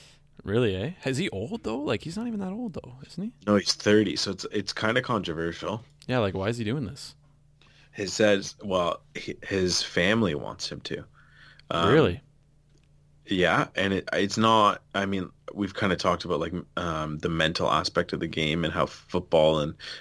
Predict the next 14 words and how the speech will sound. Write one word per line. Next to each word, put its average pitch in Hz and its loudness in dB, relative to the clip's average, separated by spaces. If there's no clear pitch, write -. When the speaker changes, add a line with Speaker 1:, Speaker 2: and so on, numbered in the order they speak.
Speaker 2:
maybe 78 0
mixed 71 -4
martial 76 2
arts 82 2
are - 0
physical, 87 0
like, 82 -2
um, 78 0
but, 85 0
uh, 78 0
dude, 101 4
his, 92 0
his, 95 0
like, 87 4